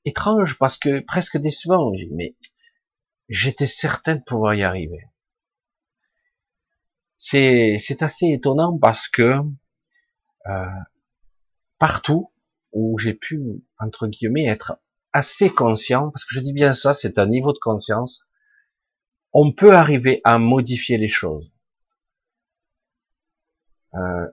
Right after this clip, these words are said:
à certains moments, j'ai été assez étonné, je me suis entraîné, alors c'est très facile, hein, à, à détruire par la pensée, à détruire par la pensée,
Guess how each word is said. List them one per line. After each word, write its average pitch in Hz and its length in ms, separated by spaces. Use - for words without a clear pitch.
à 120 140
certains 175 380
moments, 151 440
j'ai 104 200
été 104 200
assez 123 360
étonné, 107 580
je - 120
me 107 140
suis - 340
entraîné, 135 840
alors 101 220
c'est 120 140
très 156 180
facile, 98 540
hein, 104 220
à, - 120
à 120 100
détruire 107 680
par 95 120
la 92 100
pensée, 95 580
à - 80
détruire 117 520
par 90 140
la 87 100
pensée, - 560